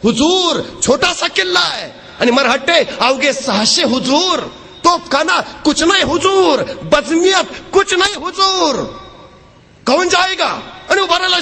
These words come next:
شہاب الدین خان، حضور ہم جائیں گے۔ کتنے دنوں میں لے لو گے قلعہ؟ کتنے دن؟ حضور ایک دن کافی ہے، آج گیا کل قلعہ لے کے آیا، بس بات ختم۔ اورنگزیب کو جلا بہت کو،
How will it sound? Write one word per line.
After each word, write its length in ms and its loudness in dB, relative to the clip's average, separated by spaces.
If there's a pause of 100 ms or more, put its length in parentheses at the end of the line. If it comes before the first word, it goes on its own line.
شہاب 200 0
الدین 380 2
خان، 160 0 (180)
حضور 200 4
ہم 220 0
جائیں 340 0
گے۔ 160 -12 (960)
کتنے 320 0
دنوں 260 2
میں 120 2
لے 100 2
لو 100 2
گے 120 -2
قلعہ؟ 300 -6 (560)
کتنے 340 0
دن؟ 280 -4 (600)
حضور 360 0 (500)
ایک 320 -2
دن 140 -2
کافی 380 -8
ہے، 260 -14 (540)
آج 300 -2
گیا 260 0 (500)
کل 320 0 (260)
قلعہ 280 0
لے 140 -4
کے 160 -4
آیا، 300 -4 (420)
بس 220 -2
بات 280 -2
ختم۔ 300 -10 (1300)
اورنگزیب 540 0
کو 120 2
جلا 200 0
بہت 360 0
کو، 120 -2